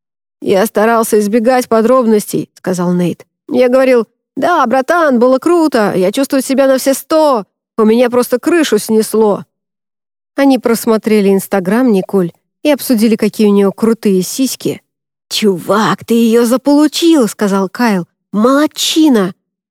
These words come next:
Энтузиазм Кайла немного поднял Нейту настроение.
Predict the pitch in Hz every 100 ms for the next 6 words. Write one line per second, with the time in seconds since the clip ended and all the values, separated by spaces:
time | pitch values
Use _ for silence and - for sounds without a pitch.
0 | _ _ _ _ - 202 214 190 226 226
1 | 190 180 226 254 269 254 226 208 233 220
2 | - 240 214 214 220 226 240 233 240 269
3 | 277 247 185 175 254